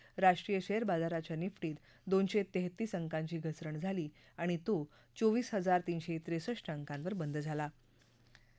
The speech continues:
श्रोतेहो, स्वातंत्र्य दिन अवघ्या आठवड्याभरावर आला आहे.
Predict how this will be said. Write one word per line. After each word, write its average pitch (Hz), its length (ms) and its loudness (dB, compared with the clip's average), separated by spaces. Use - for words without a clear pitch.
श्रोतेहो, 262 480 4
स्वातंत्र्य 240 500 6
दिन 240 200 4
अवघ्या 190 340 4
आठवड्याभरावर 170 760 0
आला 151 200 0
आहे. 160 240 -2